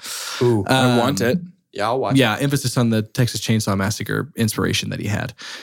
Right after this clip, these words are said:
Speaker 3: Um, so the both, both of them are dead, and the only ones alive now are Jones,
Speaker 2: Yep.
Speaker 3: Ripley, and the xenomorph.
Speaker 1: Yeah.
Speaker 2: This is, this is peak Alien.
Speaker 3: Absolutely.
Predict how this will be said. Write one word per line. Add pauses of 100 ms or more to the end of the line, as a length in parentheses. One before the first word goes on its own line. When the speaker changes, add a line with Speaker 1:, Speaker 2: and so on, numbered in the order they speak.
(120)
Speaker 3:
Um,
so
the
both,
both
of
them
are
dead,
and
the
only
ones
alive
now
are
Jones, (840)
Speaker 2:
Yep.
Speaker 3:
Ripley, (120)
and
the
xenomorph. (100)
Speaker 1:
Yeah. (220)
Speaker 2:
This
is, (100)
this
is (100)
peak
Alien. (680)
Speaker 3:
Absolutely.